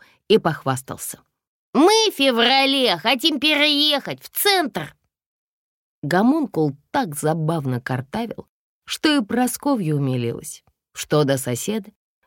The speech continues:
тот и вовсе растаял и охотно переключил внимание с Прасковьи.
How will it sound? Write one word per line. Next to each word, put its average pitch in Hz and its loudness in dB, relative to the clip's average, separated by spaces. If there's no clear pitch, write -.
тот 254 4
и 180 2
вовсе 160 0
растаял 143 0
и 170 0
охотно 143 0
переключил 127 -2
внимание 127 -2
с - -10
Прасковьи. - -8